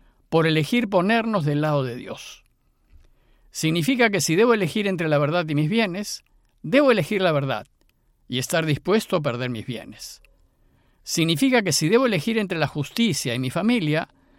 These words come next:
debo elegir la justicia y estar dispuesto a perder a mi familia. Y significa que si debo elegir entre la vida de alguien y mis comodidades y seguridades,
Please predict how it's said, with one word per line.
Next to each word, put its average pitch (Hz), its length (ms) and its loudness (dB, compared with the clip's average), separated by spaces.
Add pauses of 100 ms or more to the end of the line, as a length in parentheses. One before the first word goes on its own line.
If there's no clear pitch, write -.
(220)
debo 262 240 4
elegir 285 300 2
la 269 80 4
justicia - 720 -4 (560)
y 120 120 -6
estar 160 300 0
dispuesto 220 680 0 (360)
a 123 120 -2
perder 135 360 -2
a 131 60 -2
mi 117 100 -6
familia. - 540 -14 (960)
Y 135 120 -2
significa 180 520 2
que 180 120 -2
si 160 180 0
debo 240 180 4
elegir 196 340 0
entre 143 280 0
la 143 100 0
vida 196 240 2
de 175 160 2
alguien 143 340 2
y 127 60 -6
mis 127 180 -6
comodidades 135 720 -2
y 143 40 -6
seguridades, 151 880 -2